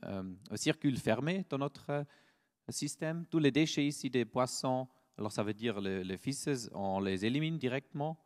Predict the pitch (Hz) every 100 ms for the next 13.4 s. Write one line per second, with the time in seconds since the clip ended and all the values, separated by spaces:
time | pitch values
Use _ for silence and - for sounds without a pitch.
0 | _ _ _ - 95 95 92 90 - 101
1 | 95 92 127 160 160 - - _ _ _
2 | 107 113 135 123 135 - 139 135 117 110
3 | 127 - 110 139 - 147 139 - 120 107
4 | 104 104 - _ _ - 95 92 95 95
5 | - - 107 131 143 147 147 139 131 120
6 | 107 143 - 143 160 - 139 135 139 135
7 | 139 - 139 139 139 _ _ _ - 127
8 | - 160 190 196 180 160 127 123 120 120
9 | 123 131 - 120 120 117 - - 131 151
10 | 151 151 - - - - - - 117 120
11 | 123 139 131 123 117 117 110 120 120 -
12 | - 120 113 127 123 131 123 123 120 123
13 | 131 110 - _